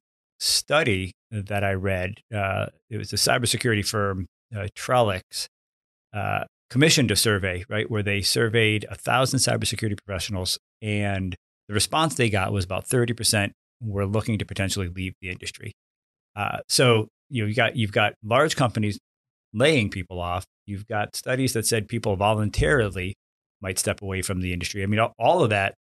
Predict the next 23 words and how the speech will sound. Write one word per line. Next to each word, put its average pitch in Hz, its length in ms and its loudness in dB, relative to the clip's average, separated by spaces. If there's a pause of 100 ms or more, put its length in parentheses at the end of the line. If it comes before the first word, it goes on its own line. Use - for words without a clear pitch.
(120)
you 120 120 -2
know, 107 40 0
certainly, 113 680 2 (500)
uh, 104 300 -4 (480)
leads 113 480 0
towards 101 640 -2 (640)
more 107 360 4
challenging, 110 920 2 (460)
uh, - 240 -12 (160)
f-, - 180 -8
you 104 140 2
know, 98 60 -4
sort 123 280 2
of 117 200 0
more 120 160 6
challenging 123 600 4
in 107 140 2
filling 107 460 0 (200)
security 107 400 -2
positions 98 380 0
that 90 100 -4
are 92 140 -6
open. 123 320 0